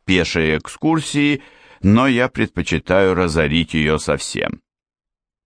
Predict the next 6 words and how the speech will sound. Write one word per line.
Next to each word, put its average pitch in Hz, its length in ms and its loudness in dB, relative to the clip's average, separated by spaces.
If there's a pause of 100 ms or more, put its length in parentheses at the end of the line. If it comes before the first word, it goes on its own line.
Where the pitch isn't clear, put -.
(140)
Ты 95 220 4
мне 78 300 0
покажешь, 92 760 -2 (500)
как 87 280 0
ее 71 220 -2
найти? - 520 -8